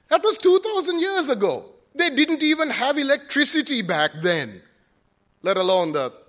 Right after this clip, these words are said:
internet and space travel and splitting the atom, nuclear power.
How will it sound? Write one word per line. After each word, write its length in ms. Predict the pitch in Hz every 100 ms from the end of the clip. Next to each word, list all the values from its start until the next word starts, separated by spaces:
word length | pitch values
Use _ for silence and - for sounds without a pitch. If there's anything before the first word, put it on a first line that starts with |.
| _ _ -
internet 580 | 175 190 170 160 185 -
and 200 | 131 120
space 580 | - - - 175 175 -
travel 540 | - 160 180 208 180
and 180 | 131 120
splitting 540 | - - 185 185 190
the 100 | 170
atom, 380 | 151 175 202 196
nuclear 420 | 180 196 180 180
power. 420 | 175 - 160 208